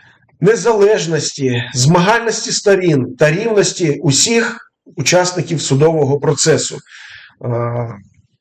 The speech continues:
за невиконання цього рішення Конституційного суду, е, до речі, передбачена кримінальна відповідальність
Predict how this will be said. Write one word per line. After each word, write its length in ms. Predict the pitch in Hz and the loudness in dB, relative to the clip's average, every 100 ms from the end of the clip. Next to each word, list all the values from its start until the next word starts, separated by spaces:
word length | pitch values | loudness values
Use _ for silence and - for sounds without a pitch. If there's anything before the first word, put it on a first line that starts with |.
| _ _ _ _ _ _ _ 147 | _ _ _ _ _ _ _ -6
за 340 | 120 165 156 | 0 2 4
невиконання 560 | 165 165 180 175 151 131 | 2 2 2 0 2 0
цього 520 | 175 151 160 143 - _ _ _ _ | 2 4 4 2 0 _ _ _ _
рішення 800 | - 143 160 - 156 151 147 151 - - - 135 | 0 2 4 2 2 2 2 0 -10 -10 -6 0
Конституційного 720 | 147 - 151 147 185 170 180 | 0 0 -4 0 2 4 4
суду, 300 | 175 247 220 | 2 2 4
е, 160 | 220 220 - - - - - 135 135 131 127 127 131 - | 2 0 -12 -20 -20 -10 -2 2 4 4 2 0 -4 -6
до 180 | - 139 | 0 2
речі, 220 | 160 160 | 4 2
передбачена 720 | 139 160 143 185 - 165 160 131 - - _ _ _ _ _ - | 2 2 4 2 0 0 0 0 -6 -20 _ _ _ _ _ 0
кримінальна 460 | 151 165 185 156 | 2 4 4 2
відповідальність 1040 | 143 135 165 165 214 220 202 - - - | -2 0 0 2 2 2 0 -2 -8 -16